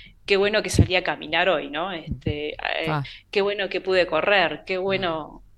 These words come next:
Speaker 1: A lo simple, hay que volver a lo simple, chiquilines. Es, es un
Speaker 2: Totalmente.
Speaker 1: poco por ahí.
Speaker 2: Es que es de tener la claridad mental para ver justamente eso ante el bombardeo que tenemos permanente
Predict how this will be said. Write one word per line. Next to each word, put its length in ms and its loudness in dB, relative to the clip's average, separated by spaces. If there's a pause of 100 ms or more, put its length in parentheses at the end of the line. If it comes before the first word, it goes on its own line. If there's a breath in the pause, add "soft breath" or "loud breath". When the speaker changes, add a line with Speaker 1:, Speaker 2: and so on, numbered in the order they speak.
(580)
Speaker 1:
A 120 2
lo 120 0
simple, 440 2
hay 100 2
que 140 -4
volver 340 0
a 60 2
lo 100 -4
simple, 420 -4
chiquilines. 680 -8
Es, 100 -6
es 60 -6
un 80 0
Speaker 2:
Totalmente. 360 0
Speaker 1:
poco 160 -4
por 140 2
ahí. 160 2 (160)
Speaker 2:
Es 160 -4
que 140 -2
es 100 -4
de 260 -4
tener 320 -4
la 140 0
claridad 340 -2
mental 360 -2
para 180 0
ver 140 0
justamente 580 -6
eso 240 -4
ante 220 -4
el 80 -2
bombardeo 640 0
que 80 -4
tenemos 320 -6
permanente 760 -4